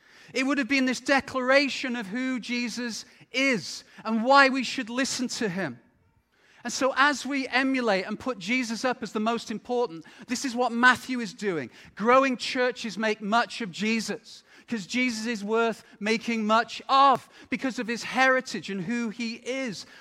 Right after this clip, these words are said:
Why is that? Why is it so important? Well, look at the actual verse. Well, that's come out interesting. That's Greek. Uh, the book of the genealogy of Jesus, the Messiah, son of David, son of Abraham. These two words are really important. It literally means Bible. This genealogy is a,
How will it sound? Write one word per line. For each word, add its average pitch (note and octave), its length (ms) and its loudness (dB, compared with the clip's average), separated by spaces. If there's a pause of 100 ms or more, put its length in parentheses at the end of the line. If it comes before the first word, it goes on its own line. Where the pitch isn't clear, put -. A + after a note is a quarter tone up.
(100)
Why C4+ 480 4
is D4 340 -2
that? D#3+ 260 -6 (180)
Why B3 280 2
is D4+ 180 -2
it A#3 100 -8
so G#3+ 320 -4
important? F3+ 680 -8 (200)
Well, A3+ 140 -4
look C#4+ 200 -6
at C4+ 100 -6
the C#4 160 -2
actual A3+ 600 -2
verse. G3+ 320 -4
Well, F#3 80 -10
that's A3+ 160 -8
come A#3 180 -12
out D3+ 140 -6
interesting. B2+ 480 -12
That's E3 180 -10
Greek. D#3+ 520 -10 (520)
Uh, G3 40 -8
the F3+ 120 -4
book B3+ 420 2
of G#3+ 200 -6
the F#3 80 -6
genealogy A3+ 640 -2
of G3+ 60 -8
Jesus, F#3 380 -8
the F3 100 -6
Messiah, F3+ 440 -2
son G#3 220 -4
of G#3 100 -6
David, D#3+ 300 -4
son D#3 260 -8
of D#3 140 -8
Abraham. G#3+ 460 -4
These A#3+ 140 -6
two C4+ 280 -8
words G#3+ 680 -2 (240)
are G3+ 100 -2
really G3+ 340 0
important. G#3+ 420 -2
It F#3+ 100 -2
literally A#3+ 480 -6
means A#3 260 -6
Bible. F#3 640 4
This F#3+ 160 -10
genealogy G#3 800 -2
is F3+ 140 -6
a, D#3+ 100 -6